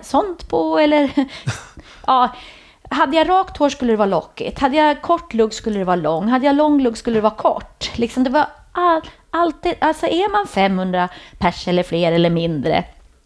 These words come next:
de där ute har ju, alla vi har rätt att tycka olika, och det är väl tur.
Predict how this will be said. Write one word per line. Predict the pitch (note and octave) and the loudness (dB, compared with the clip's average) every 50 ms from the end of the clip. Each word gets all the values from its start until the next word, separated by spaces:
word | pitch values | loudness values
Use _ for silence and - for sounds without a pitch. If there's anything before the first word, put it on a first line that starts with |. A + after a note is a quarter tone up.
| _ _ _ _ _ - - - - | _ _ _ _ _ -14 -14 -12 -6
de | A#3+ B3+ C#4 D4 B3+ | -4 -2 0 0 0
där | A#3 A#3 A3+ | 0 0 -2
ute | A#3 F#3+ D#3 - - E3+ | -2 -4 -4 -8 -8 -8
har | E3+ F3+ F#3 | -6 -4 -4
ju, | F#3 F#3+ - - - _ _ _ - | -4 -4 -6 -8 -16 _ _ _ -6
alla | - E4 E4+ C#4+ C#4+ F#4 | -4 -4 -2 -2 0 -2
vi | F#4 B3+ A3+ G#3 | 0 -2 -2 -2
har | G#3+ G3+ F#3+ | -2 -4 -4
rätt | E3+ F3 E3 - - - - | -4 -4 -6 -6 -6 -10 -14
att | G#3 - | -14 -8
tycka | - A#3+ A3+ - - E3 - - | -8 -8 -8 -4 -6 -6 -4 -2
olika, | B3 A#3 G#3+ F#3+ G3 G#3 G3+ - F#3 | -2 -2 0 -2 -2 -4 -4 -6 -6
och | - G#3 G3 | -4 -2 0
det | A3 | 2
är | B3 | 4
väl | C4+ C#4+ G#3 | 4 2 2
tur. | - - - D#4 F4 A#3+ C#3 A2+ D3 - E3 - | 0 -2 0 0 0 0 -2 -4 -6 -8 -10 -10